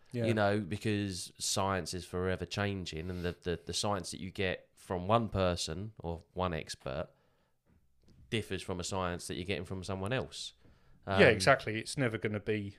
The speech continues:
Speaker 1: necessarily the same, and it is because of that that, you know, people don't wanna,
Speaker 2: Hmm.
Speaker 1: you know, sort of, you know, come forward. You know, I mean, even talking about the fact that we do this type of podcast comes with a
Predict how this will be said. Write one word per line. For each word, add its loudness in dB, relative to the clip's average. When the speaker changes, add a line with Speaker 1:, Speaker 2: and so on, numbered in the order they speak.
Speaker 1:
necessarily -2
the -4
same, 2
and 0
it -6
is -2
because -2
of -4
that 0
that, 0
you -4
know, -2
people -4
don't 2
wanna, -2
Speaker 2:
Hmm. -6
Speaker 1:
you -6
know, 2
sort -4
of, -14
you -6
know, -2
come -2
forward. 2
You 2
know, 10
I 6
mean, 4
even 2
talking 0
about 4
the -10
fact 0
that -6
we -2
do 4
this 0
type 2
of -8
podcast 0
comes -6
with -8
a -6